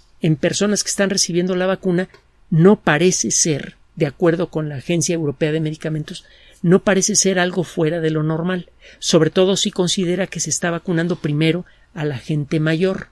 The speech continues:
y la gente mayor con más facilidad tiene problemas de coágulos, por muchos motivos. Sedentarismo, mala alimentación,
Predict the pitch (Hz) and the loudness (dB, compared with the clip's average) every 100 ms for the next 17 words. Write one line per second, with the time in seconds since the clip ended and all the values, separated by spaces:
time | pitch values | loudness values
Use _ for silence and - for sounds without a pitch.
0 | - - _ _ _ - - 185 175 - | -20 -20 _ _ _ -20 2 4 4 2
1 | 190 208 202 214 196 185 196 _ _ _ | 0 2 2 0 0 -2 -8 _ _ _
2 | _ 185 160 175 - 214 - 185 170 165 | _ -2 0 -2 -4 -4 -4 -4 -4 -6
3 | - 170 156 160 185 165 151 147 147 156 | -4 -2 -2 -4 -6 -4 -4 -4 -4 -6
4 | - 190 180 - - - - _ _ _ | -4 -6 -6 -18 -16 -16 -16 _ _ _
5 | _ _ 165 139 135 165 160 160 208 175 | _ _ 0 0 -2 -4 -4 -2 -2 -4
6 | - _ _ _ _ _ _ _ - - | -14 _ _ _ _ _ _ _ -2 2
7 | 165 165 151 170 180 208 165 175 180 _ | 2 2 2 2 2 2 0 -2 -4 _
8 | - - 151 175 170 170 156 160 147 139 | -20 -4 2 4 4 2 0 0 -2 -2
9 | 160 - 185 170 170 | -2 2 2 2 -2